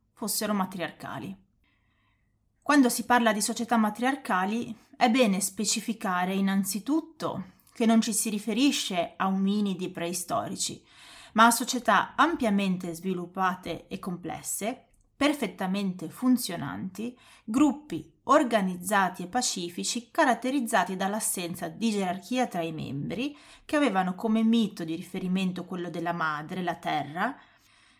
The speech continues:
e vivevano in uno stato di comunione e collaborazione continua con la natura, basato sul rispetto reciproco e l'amore.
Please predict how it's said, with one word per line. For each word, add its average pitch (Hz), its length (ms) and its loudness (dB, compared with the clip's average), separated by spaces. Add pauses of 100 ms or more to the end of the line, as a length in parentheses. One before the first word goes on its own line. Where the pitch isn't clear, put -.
(360)
e 285 140 6
vivevano 196 680 4
in 233 100 6
uno 269 180 8
stato 277 320 2
di 214 140 -2
comunione 226 760 4
e 285 140 0
collaborazione 208 960 0
continua 196 540 -2
con 202 180 -2
la 196 100 0
natura, 185 560 -2 (200)
basato 226 460 4
sul 196 200 -4
rispetto 202 580 -2
reciproco 196 840 -4
e 190 80 -6
l'amore. 165 640 -6